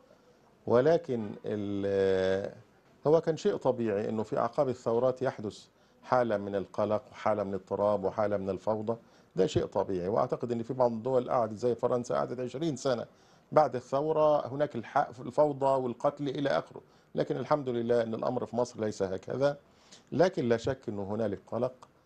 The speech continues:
وإنه، آه، هنالك، أستطيع أن أنا أقول إنه هنالك تآمر ليس لا على الإخوان المسلمين ولا على الإسلاميين فحسب، ولكن هنالك تآمر على الثورة ذاتها،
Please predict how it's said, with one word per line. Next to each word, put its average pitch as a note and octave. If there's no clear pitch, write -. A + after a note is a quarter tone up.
وإنه، D3
آه، G#2
هنالك، C#3
أستطيع D3
أن B2
أنا A#2+
أقول A2+
إنه G#2
هنالك G2+
تآمر B2+
ليس B2
لا A#2
على G2+
الإخوان A2
المسلمين G2+
ولا A2+
على G2
الإسلاميين F#2+
فحسب، -
ولكن C3+
هنالك A#2
تآمر A#2
على A2
الثورة A2+
ذاتها، D#2+